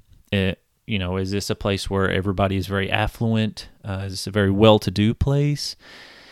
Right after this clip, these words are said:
Does it have lots of people who are very scientific or very into arcane things or magical things and very educated about the world and stuff like that? Or is this kind of like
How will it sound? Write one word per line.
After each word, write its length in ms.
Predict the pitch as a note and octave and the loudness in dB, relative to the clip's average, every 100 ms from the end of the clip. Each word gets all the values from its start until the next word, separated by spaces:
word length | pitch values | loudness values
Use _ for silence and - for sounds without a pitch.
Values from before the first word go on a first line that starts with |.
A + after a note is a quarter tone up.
| - - - - | -20 -20 -20 -2
Does 140 | C#3+ C#3+ | 2 4
it 80 | |
have 180 | B2 C3 | 4 2
lots 300 | B2+ B2+ - | 2 0 0
of 120 | B2+ | -2
people 340 | - B2+ A#2 A#2+ | 0 0 0 2
who 520 | G#2+ B2 A#2+ A#2 A2+ G2 - | 2 2 -2 -2 -4 -4 -6
are 180 | A2 G#2+ | -6 -2
very 320 | A#2+ A#2 A2+ | -2 -2 0
scientific 880 | - B2 A2 A2+ C#3 - A2+ - A#2 | 0 2 0 0 -2 -2 -4 -4 -2
or 300 | G#2+ G#2 G2 | -2 -2 -2
very 380 | G#2 G#2+ G#2 | -2 -2 -2
into 680 | A#2 G#2+ - G2 G2+ G2 F2+ - _ _ - | -2 -2 -4 -4 0 0 -2 -6 _ _ -2
arcane 540 | A2+ G#2+ - B2+ A#2 | -2 0 2 4 2
things 380 | - G#2+ G2 F#2 | 2 0 0 -2
or 60 | |
magical 420 | F#2 G#2 A2+ G#2 - | 2 4 4 2 -2
things 340 | G#2 F#2+ F#2 | 0 0 -2
and 120 | F#2+ | -2
very 220 | G2+ A2+ | 0 2
educated 480 | F#2+ G#2+ G#2 G#2+ G2+ | 2 -2 0 0 0
about 180 | G2 G2 | 2 0
the 80 | F#2+ | 0
world 680 | F#2+ B2 A#2 A2 G#2 G2+ F2+ - - | 2 4 4 2 0 -4 -8 -14 -8
and 240 | F#2+ F#2+ | -6 -6
stuff 240 | - G#2+ - | -4 -4 -4
like 160 | G2+ | -4
that? 220 | G2+ G2 - | 0 0 2
Or 300 | G#2+ G#2+ G#2 | 2 4 2
is 140 | F#2+ | 0
this 180 | G2 F#2+ | -2 -4
kind 240 | - F#2+ | -4 -2
of 100 | G2 | -2
like 300 | G2+ G2+ - | 0 0 -2